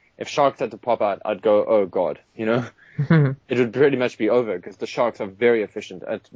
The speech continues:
Speaker 1: at taking out underwater targets. I mean, it's, as soon as that bug's in the, in the water, the sharks have got it, kind of thing. You know,
Speaker 2: Mm.
Speaker 1: with,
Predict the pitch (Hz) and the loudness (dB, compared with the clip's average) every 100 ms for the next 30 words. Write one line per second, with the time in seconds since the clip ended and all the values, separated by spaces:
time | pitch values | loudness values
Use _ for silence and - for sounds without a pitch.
0 | - _ 110 110 - 123 117 101 104 101 | -20 _ -6 -6 -4 -6 -4 -6 -4 -6
1 | 98 101 135 110 104 - 98 101 95 - | -6 -2 0 0 -2 -10 -10 -8 -10 -14
2 | _ _ _ - 110 147 131 113 104 117 | _ _ _ -8 -4 -2 0 0 2 0
3 | 104 - 110 101 101 113 107 104 131 117 | 0 -6 -4 -2 -2 -4 -4 2 4 4
4 | 101 104 _ 101 - 113 - 90 117 - | 0 -4 _ -8 -2 -2 -2 0 0 0
5 | - _ _ _ _ - 101 - 80 80 | -10 _ _ _ _ -10 -10 -10 -14 -12
6 | 104 104 101 110 107 | -6 -4 -4 -4 -4